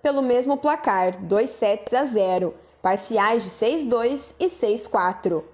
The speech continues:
Apesar de não ser um esporte coletivo, o tênis tem movimentado muitos sócios do clube e está caindo no gosto popular.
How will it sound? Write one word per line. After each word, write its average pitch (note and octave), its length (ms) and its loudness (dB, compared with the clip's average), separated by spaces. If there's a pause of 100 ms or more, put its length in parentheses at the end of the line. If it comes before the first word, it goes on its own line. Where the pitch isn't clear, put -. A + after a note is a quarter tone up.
(280)
Apesar A#3+ 480 0
de C4+ 100 -2
não D4 180 2
ser C#4+ 280 0
um E4 120 0
esporte G#3+ 520 -2
coletivo, A3+ 880 -2 (140)
o A3+ 100 0
tênis B3+ 400 0
tem A3 140 0
movimentado B3 800 2
muitos E4 380 2
sócios C#4 400 0
do E4 140 0
clube C4 400 2
e F3 80 0
está G3+ 280 -2
caindo D4 500 0
no D#4+ 120 2
gosto A3+ 380 0
popular. G#3 640 0